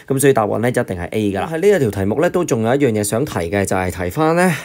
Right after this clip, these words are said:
ligament同埋tendon呢兩個成日攞嚟比較嘅結構啦。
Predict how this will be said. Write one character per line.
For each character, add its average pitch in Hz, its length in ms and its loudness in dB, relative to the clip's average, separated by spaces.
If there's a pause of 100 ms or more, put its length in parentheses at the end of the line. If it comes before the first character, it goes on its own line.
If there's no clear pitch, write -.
ligament 92 640 0
同 78 160 -8
埋 82 160 -8
tendon 131 520 2
呢 120 100 4
兩 107 160 2
個 98 80 0
成 85 180 -2
日 85 80 -6
攞 113 120 2
嚟 104 120 0
比 104 240 -2
較 95 220 0
嘅 95 140 -4
結 - 200 -12
構 90 260 -2
啦。 90 160 -2